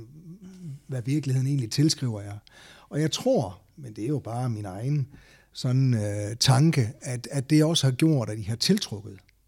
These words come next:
øh, de investorer, og på sigt også de ejere, som I har nu. Fordi I, øh,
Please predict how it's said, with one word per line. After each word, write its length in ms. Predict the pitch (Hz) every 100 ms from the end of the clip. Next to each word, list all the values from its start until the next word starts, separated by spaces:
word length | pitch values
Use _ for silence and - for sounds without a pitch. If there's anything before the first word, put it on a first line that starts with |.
| _ _ _ -
øh, 760 | 190 113 113 127 131 127 123 131
de 60 | 147
investorer, 560 | 139 131 127 143 165 156
og 140 | 135
på 100 | -
sigt 520 | - 160 160 - - -
også 280 | 131 131
de 180 | 117 131
ejere, 380 | 110 120 139 147
som 160 | 156 147
I 40 |
har 260 | 139 196 190
nu. 180 | 233 240 - _ _ _ _ - - - -
Fordi 460 | 135 135 160 151
I, 300 | 143 131 131
øh, 340 | 117 107 107